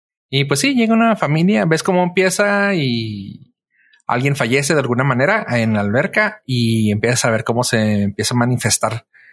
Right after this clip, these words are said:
situaciones raras en el patio. Y pues ves pa' todas partes por dónde y luego ya ves que sí es algo siniestro y pues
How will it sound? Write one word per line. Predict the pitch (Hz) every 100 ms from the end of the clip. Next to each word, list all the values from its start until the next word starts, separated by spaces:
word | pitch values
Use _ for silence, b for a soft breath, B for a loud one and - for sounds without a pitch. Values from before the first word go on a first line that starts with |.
| b b
situaciones | - 143 139 120 - 120 123
raras | 120 117 135 139
en | 120 113 104
el | 98
patio. | - 113 - 196 - _ _ _ _ _ _ _ _
Y | 131 120 117 110 107 101 98
pues | 101 - - _ _
ves | -
pa' | -
todas | - 139
partes | - 127 139
por | - 120
dónde | 170 196 202 214 208
y | 147
luego | 117
ya | 120 117
ves | 113
que | -
sí | - 120
es | 110
algo | 110 110 110 107
siniestro | - 117 113 - 151 165 143
y | 107
pues | - - - - - - - - -